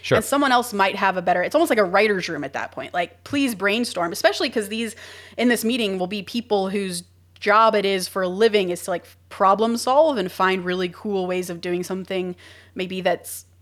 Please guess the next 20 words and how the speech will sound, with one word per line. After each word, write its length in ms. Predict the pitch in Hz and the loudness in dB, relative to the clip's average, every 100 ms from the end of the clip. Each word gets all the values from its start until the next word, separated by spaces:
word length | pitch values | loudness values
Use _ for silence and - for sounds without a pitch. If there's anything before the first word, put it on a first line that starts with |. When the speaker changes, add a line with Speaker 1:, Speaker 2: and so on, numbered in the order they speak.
| - | -10
Speaker 2:
that 160 | - | -10
sort 180 | - 196 | -8 -8
of 80 | 175 | -8
you 80 | 175 | -6
don't 180 | 196 - | -6 -4
think 220 | 214 262 | -4 4
of, 380 | 330 381 - - | 2 2 -14 -12
right? 320 | - - 277 - | -8 -6 -6 -4
A 100 | 202 | -4
practical 420 | - 185 170 196 | -2 -2 0 -2
Speaker 1:
Love 100 | 190 | -2
it. 20 | |
Speaker 2:
effect 240 | 185 202 | -4 -6
that 100 | 185 | -8
you, 160 | - 175 | -8 -8
that's 200 | 190 - | -8 -4
not 160 | 190 196 | -4 -4
in 80 | 190 | -6
your 80 | 180 | -6
brain. 420 | 131 156 262 | -6 -4 -4